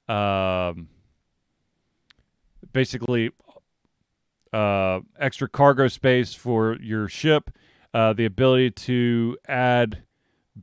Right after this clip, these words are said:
better modifications to your ship, uh, the ability to go further with your ship,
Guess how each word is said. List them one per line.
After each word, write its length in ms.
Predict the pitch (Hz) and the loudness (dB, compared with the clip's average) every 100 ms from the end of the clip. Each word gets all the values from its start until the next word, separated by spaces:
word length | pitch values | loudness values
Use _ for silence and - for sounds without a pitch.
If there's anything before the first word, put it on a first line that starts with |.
| - | 2
better 480 | 135 127 123 117 - | 2 4 2 0 -4
modifications 720 | 123 123 113 113 139 135 139 | -2 -2 -2 -4 -4 -4 -8
to 140 | - 143 | -6 -2
your 160 | 143 | -2
ship, 400 | 120 - 139 131 - _ _ _ _ _ _ | -2 0 0 0 -6 _ _ _ _ _ _
uh, 280 | 110 107 104 | 0 0 0
the 160 | 92 107 | -2 -6
ability 540 | 90 131 131 127 123 | -2 2 2 2 -2
to 220 | - 120 | -4 -8
go 200 | 104 107 | -4 -4
further 680 | 98 - 196 190 180 180 135 | -4 4 6 6 6 2 0
with 160 | 160 160 | -2 0
your 120 | 156 | 0
ship, 320 | 127 160 151 | 0 2 2